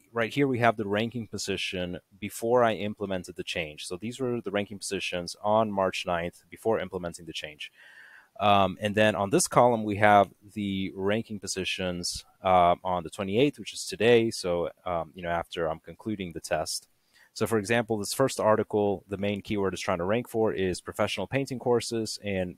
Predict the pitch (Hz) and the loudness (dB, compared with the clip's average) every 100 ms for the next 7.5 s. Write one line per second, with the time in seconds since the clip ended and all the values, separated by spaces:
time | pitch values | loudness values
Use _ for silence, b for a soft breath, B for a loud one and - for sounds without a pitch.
0 | _ - - 127 117 107 110 104 92 90 | _ -10 -2 0 0 -4 -6 -6 -8 -6
1 | - 120 113 - 98 87 101 90 - - | -2 0 -2 -6 -8 -8 -8 -8 -10 -8
2 | 95 92 82 - - 143 135 117 B B | -6 -6 -8 -6 4 6 6 4 B B
3 | B B B _ 98 92 90 85 - 101 | B B B _ 4 6 6 0 2 2
4 | - 104 92 95 95 - 92 90 82 87 | 2 -2 -4 -4 -4 -4 -6 -6 -10 -10
5 | 82 85 92 90 82 87 - 113 101 - | -4 0 0 0 -4 -8 -4 -4 -4 2
6 | 98 90 - - 90 85 82 92 90 90 | 6 6 2 -6 -8 -10 -10 -8 -6 -6
7 | 80 - 104 76 73 | -6 2 2 2 -6